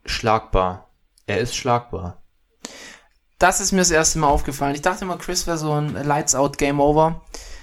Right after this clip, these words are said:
Speaker 2: Fand ich jetzt gar nicht.
Speaker 1: Er ist schlagbar.
Speaker 2: Er ist, er ist auf jeden Fall schlagbar.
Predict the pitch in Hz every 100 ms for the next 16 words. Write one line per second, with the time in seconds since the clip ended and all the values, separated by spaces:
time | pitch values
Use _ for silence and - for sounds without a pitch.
0 | - - - - 147 143 123 - 127 123
1 | 131 - - - - _ _ _ _ -
2 | - 95 95 104 - 101 98 - 87 95
3 | 131 - - 127 165 165 165 151 - 135
4 | 135 135 - 131